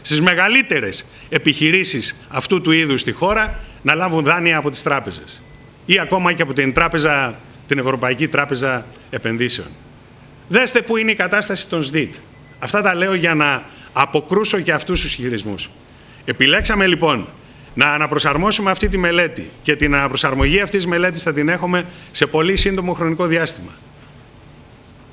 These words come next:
Για τα δεδομένα της Κέρκυρας, που τα δεδομένα της Κέρκυρας είναι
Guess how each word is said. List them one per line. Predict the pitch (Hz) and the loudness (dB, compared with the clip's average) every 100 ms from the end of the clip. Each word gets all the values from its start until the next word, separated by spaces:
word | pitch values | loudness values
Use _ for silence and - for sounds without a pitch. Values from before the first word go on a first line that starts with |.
| - - - - - - - - | -20 -20 -20 -20 -20 -20 -20 -16
Για | 113 131 | 0 0
τα | 135 127 | 2 0
δεδομένα | 131 120 123 180 196 | 2 2 2 2 2
της | 175 151 | 0 0
Κέρκυρας, | 160 151 131 165 202 - - - - | 2 0 2 0 0 -4 -10 -18 -6
που | 135 | -2
τα | 120 | 0
δεδομένα | 123 123 135 180 160 | 2 2 2 2 0
της | - | 0
Κέρκυρας | 170 151 156 147 | 0 0 0 0
είναι | 156 139 107 | 0 0 -2